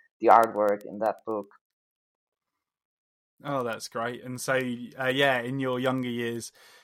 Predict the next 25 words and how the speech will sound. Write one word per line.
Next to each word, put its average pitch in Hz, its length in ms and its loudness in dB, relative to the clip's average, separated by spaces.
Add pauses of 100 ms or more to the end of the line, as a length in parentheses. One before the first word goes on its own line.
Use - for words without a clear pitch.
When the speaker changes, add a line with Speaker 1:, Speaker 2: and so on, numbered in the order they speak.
Speaker 2:
um, 120 360 -2
you 120 140 -8
did 123 160 -6
a 117 60 -4
lot 120 160 -4
of 110 120 -14
kind 117 220 -4
of, 104 140 -8 (280)
you 127 120 -12
know, 104 160 -6 (520)
uh, 104 520 -8
of 113 220 -12
recreating 120 840 -2 (1300)
the 120 80 -14
pages, 117 640 -8
did 120 160 -18
you? 117 180 -12 (960)
Speaker 1:
Yeah, 175 340 8
yeah, 156 280 8
exactly. 131 760 0
I 131 200 -2 (340)
was 127 240 -8
just - 440 -8 (460)
trying 131 520 0
to 113 500 -4